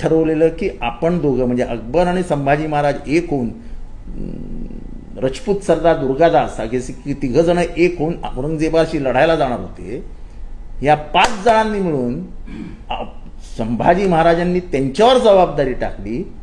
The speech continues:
की तुम्ही अकबराशी जाऊन बोलणं करा आणि आपली पुढची लढाईची व्यूहरचना करा. या तीन जण, पाच जणांनी जाऊन अकबरालाच सांगितलं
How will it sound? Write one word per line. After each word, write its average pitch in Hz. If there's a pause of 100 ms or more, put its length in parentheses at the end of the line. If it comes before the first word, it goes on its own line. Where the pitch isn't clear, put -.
(440)
की 175
तुम्ही 180
अकबराशी 202
जाऊन 175
बोलणं 135
करा 143 (380)
आणि 143
आपली 156
पुढची 175
लढाईची 190
व्यूहरचना 190
करा. 127 (640)
या 214
तीन 220
जण, 220
पाच 196
जणांनी 220
जाऊन 220
अकबरालाच 240
सांगितलं 180